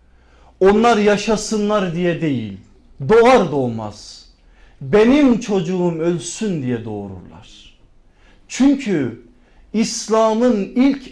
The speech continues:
anası Havva validemizdi ve o da Habil'ini ölmek üzere doğurmuştu.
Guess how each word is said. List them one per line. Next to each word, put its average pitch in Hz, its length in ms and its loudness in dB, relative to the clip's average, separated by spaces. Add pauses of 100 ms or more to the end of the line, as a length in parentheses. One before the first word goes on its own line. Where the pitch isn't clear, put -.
anası 175 880 -2 (180)
Havva 156 540 -2
validemizdi 127 1040 -4 (640)
ve 143 100 0
o 160 280 -4
da 131 80 -4
Habil'ini 135 1080 -6 (420)
ölmek 131 500 -4
üzere 107 400 -10
doğurmuştu. 98 640 -16